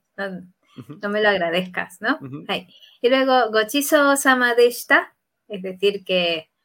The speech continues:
Speaker 1: este, es lo que se dice al terminar de comer o al de to-, terminar de tomar algo,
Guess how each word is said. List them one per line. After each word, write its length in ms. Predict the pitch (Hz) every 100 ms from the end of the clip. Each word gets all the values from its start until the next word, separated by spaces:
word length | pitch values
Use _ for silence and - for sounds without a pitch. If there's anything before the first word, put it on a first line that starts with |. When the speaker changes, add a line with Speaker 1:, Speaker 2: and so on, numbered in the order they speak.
| _
Speaker 1:
este, 640 | 185 185 _ - 165 156 196
es 140 | 190 196
lo 160 | 202
que 80 | 202
se 180 | 208 214
dice 420 | 226 233 285 294
al 260 | 269 214 190
terminar 480 | 185 175 170 170 175
de 120 | 180
comer 540 | 202 226 226 226 240
o 80 | 208
al 160 | 160 160
de 240 | 147 139 -
to-, 220 | 170 - -
terminar 440 | 165 151 156 156
de 140 | 175 180
tomar 340 | 180 165 156
algo, 380 | 160 151 151